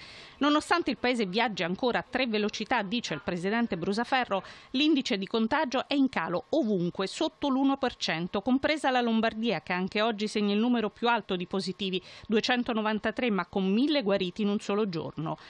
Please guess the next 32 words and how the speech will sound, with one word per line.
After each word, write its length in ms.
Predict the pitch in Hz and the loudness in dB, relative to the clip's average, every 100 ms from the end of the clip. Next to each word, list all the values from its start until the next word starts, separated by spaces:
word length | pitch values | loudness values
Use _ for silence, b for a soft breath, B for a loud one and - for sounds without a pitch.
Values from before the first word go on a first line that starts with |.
| B B B | B B B
C'è 140 | - | 2
un'unica 380 | 311 330 349 302 | 4 4 2 0
eccezione 640 | 262 240 - - 180 180 | -2 -2 -2 -2 0 0
nei 160 | 185 185 | 0 0
dati 340 | 185 202 214 | 0 -2 -4
settimanali, 760 | 185 208 - 196 196 180 190 196 | -6 -6 -4 -2 0 0 0 0
la 120 | 190 | 0
Valle 320 | 190 226 247 | 2 0 0
d'Aosta 420 | 240 185 185 - | 2 2 0 -2
appena 320 | 196 - 262 240 | -4 -2 -4 -2
sopra 360 | - 226 - | -2 -2 -2
la 140 | 156 156 | -2 -4
soglia, 420 | - 156 170 170 | -2 -2 0 -2
con 240 | - 185 | 0 0
l'uno 420 | 185 233 269 277 277 | 2 2 4 4 2
virgola 540 | 208 208 208 214 175 | -2 0 0 0 0
zero 240 | 196 214 | -2 0
sei, 400 | 190 - 156 165 - B B B | -2 -4 -4 -4 -6 B B B
valore 320 | 269 269 185 | 2 2 2
che 100 | - | -2
nella 180 | 196 202 | -2 0
media 280 | 214 240 180 | 0 0 -2
degli 180 | 175 208 | -2 -2
ultimi 340 | 247 - 175 | -2 -2 -2
dieci 360 | 170 262 - 214 | -2 -4 -2 -2
giorni 340 | 190 196 196 | 0 0 0
era 140 | 175 175 | 0 -2
però 180 | 220 | 0
allo 240 | 196 180 175 | 0 0 -2
zero 260 | 175 196 | -2 0
e 60 | 208 | 0
cinque. 560 | - - 160 180 190 | -2 -4 -2 -2 -2